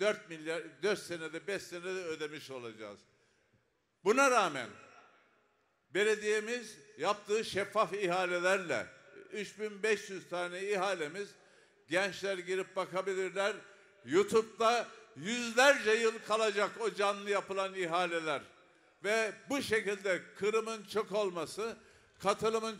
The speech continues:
çok olmasıyla hem bu kadar borcu ödedik,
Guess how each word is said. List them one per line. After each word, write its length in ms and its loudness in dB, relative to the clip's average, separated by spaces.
çok 200 4
olmasıyla 960 2
hem 300 4
bu 140 4
kadar 400 4
borcu 360 8
ödedik, 420 8